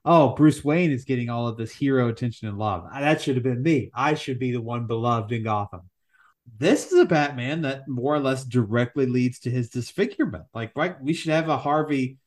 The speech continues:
and I know you gotta do the story of him being obsessed with the production, but there should be something of, "Uh, I'm going to destroy this play, and then I'm going to destroy the Batman because he has cursed me with his melted face."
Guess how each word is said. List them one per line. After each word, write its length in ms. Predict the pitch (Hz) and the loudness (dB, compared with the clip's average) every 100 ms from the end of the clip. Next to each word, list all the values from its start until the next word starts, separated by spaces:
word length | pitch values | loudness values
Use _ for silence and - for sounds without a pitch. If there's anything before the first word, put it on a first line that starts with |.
| _ _ _ _ | _ _ _ _
and 160 | 123 131 | 0 2
I 60 | 143 | 4
know 120 | 156 | 6
you 140 | 135 | 6
gotta 180 | 139 135 | 4 0
do 120 | 135 | 0
the 80 | 120 | -2
story 400 | - 170 147 135 | 0 2 4 4
of 60 | 131 | 2
him 180 | 131 127 | -2 0
being 220 | 135 113 | 0 -2
obsessed 480 | 107 - 151 - 131 | -6 -2 -2 -2 -8
with 100 | 117 | -8
the 80 | |
production, 560 | 104 123 202 202 - 113 | -6 0 2 2 0 -6
but 140 | 113 | -6
there 100 | 170 | -6
should 200 | 175 196 | -4 -4
be 80 | 147 | -4
something 400 | 135 202 196 139 | 0 0 0 -4
of, 340 | 117 117 110 _ _ _ _ | -2 -4 -8 _ _ _ _
"Uh, 40 | 110 | -6
I'm 920 | 120 135 131 123 120 117 127 147 135 | -2 0 0 0 0 0 2 0 2
going 200 | 147 147 | 0 0
to 120 | 127 | -2
destroy 520 | 123 - 156 165 165 | -6 -4 0 2 2
this 300 | 143 131 - - _ | 0 -2 -6 -16 _
play, 840 | - 175 208 208 170 147 156 156 151 | -14 -2 2 4 2 0 0 -2 -4
and 180 | 147 | -4
then 120 | 180 190 | -4 -2
I'm 180 | 170 | -2
going 240 | 151 151 156 | -4 -4 -6
to 60 | |
destroy 520 | 147 147 - 180 180 196 | -8 -10 -4 0 2 2
the 100 | 202 | 2
Batman 800 | 262 262 - 156 123 117 117 - | 2 2 -2 -4 -4 -6 -10 -8
because 300 | 175 196 190 | -2 0 2
he 100 | 214 | 2
has 120 | 202 | 0
cursed 320 | 220 240 233 - | 2 2 2 -4
me 140 | 147 131 | -6 -4
with 180 | 151 | -2
his 240 | 190 180 - - | -2 -2 -6 0
melted 400 | 254 226 147 127 | 2 2 -2 -2
face." 500 | 110 87 - - | -10 -10 -16 -20